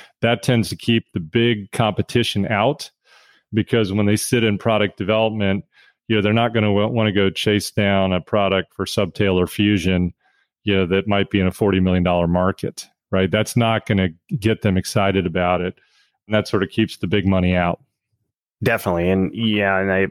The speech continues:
Speaker 2: I can remember back how many ever years, years ago it was where it definitely, there was a dramatic shift within the, I call them quote unquote, the big ortho companies, where exactly what you said, their R and D changed to much more of a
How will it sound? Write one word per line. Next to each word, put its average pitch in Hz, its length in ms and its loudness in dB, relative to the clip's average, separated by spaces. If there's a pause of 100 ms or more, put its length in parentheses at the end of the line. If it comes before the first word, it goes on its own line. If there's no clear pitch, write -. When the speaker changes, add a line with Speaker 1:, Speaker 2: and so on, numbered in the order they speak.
Speaker 2:
I 95 140 0
can 92 260 -6 (240)
remember 101 460 0
back 98 380 0
how 127 120 -4
many 123 240 0
ever 104 160 0
years, 104 320 0
years 117 500 0
ago 104 300 2
it - 80 -4
was 101 480 0
where 95 400 0 (500)
it 107 220 -2 (200)
definitely, 107 420 0
there 98 160 2
was 92 160 0
a 87 120 -4 (140)
dramatic 98 480 -2
shift - 460 -2
within 98 260 2
the, 92 200 0 (460)
I 90 40 -18
call 92 260 -2
them 87 80 -6
quote 98 220 0
unquote, 90 300 0
the 87 60 -6
big 92 180 0
ortho 92 360 2
companies, 90 460 -4
where 90 260 2 (580)
exactly 95 360 -2
what 92 200 0
you 90 60 -4
said, 92 280 -2
their 90 140 2
R 101 160 2
and 95 160 0
D 98 400 0 (500)
changed 98 500 -4
to 92 160 -2
much 95 260 -2
more 98 180 2
of 87 80 -2
a 87 160 0